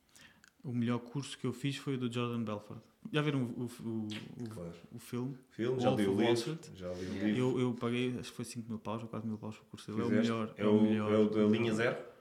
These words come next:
Speaker 1: O straight line, yeah.
Speaker 2: É, não é?
Speaker 1: É o melhor.
Speaker 2: Sim.
Speaker 1: É o melhor.
Speaker 3: E
Speaker 1: Em termos de
Speaker 3: achas
Speaker 1: vendas, tu saberes
Speaker 2: Sim.
Speaker 1: vender é meio que
Speaker 2: Sim.
Speaker 1: melhor.
Speaker 3: Valeu, valeu
Speaker 1: Tu,
Speaker 3: cada
Speaker 1: tu
Speaker 3: cêntimo?
Speaker 1: podes estar no deserto, sim, sim.
Speaker 2: Sim,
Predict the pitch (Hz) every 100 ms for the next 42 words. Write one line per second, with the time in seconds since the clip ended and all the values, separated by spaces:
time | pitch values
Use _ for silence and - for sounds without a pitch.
0 | _ _ _ - 110 - 113 104 104 101
1 | 107 104 101 98 113 123 123 110 104 -
2 | _ 104 98 - 127 - 123 147 139 131
3 | 123 123 135 143 - 143 143 127 120 131
4 | 139 123 113 110 - 107 107 127 135 131
5 | 123 123 131 139 135 117 151 160 160 117
6 | - 113 110 107 110 - - 113 113 -
7 | - _ _ - 107